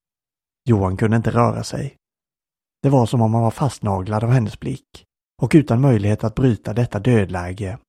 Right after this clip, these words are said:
genom att ta ett steg förbi den obehagliga kvinnan. Plötsligt gav hon ifrån sig ett högt rop, vände blicken från Johan och fortsatte längs stigen bort från honom.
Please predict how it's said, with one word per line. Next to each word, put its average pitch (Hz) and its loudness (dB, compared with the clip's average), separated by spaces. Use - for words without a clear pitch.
genom 113 2
att 123 0
ta 107 0
ett 110 -2
steg 104 -4
förbi 104 -2
den 98 -2
obehagliga 95 -2
kvinnan. - -2
Plötsligt 156 0
gav 156 -2
hon 165 2
ifrån 117 0
sig 120 0
ett 117 -2
högt - -6
rop, - -10
vände 147 2
blicken 117 -2
från 117 0
Johan 98 0
och 131 -2
fortsatte 117 -2
längs 123 2
stigen 113 -2
bort - -6
från 110 -6
honom. 117 -10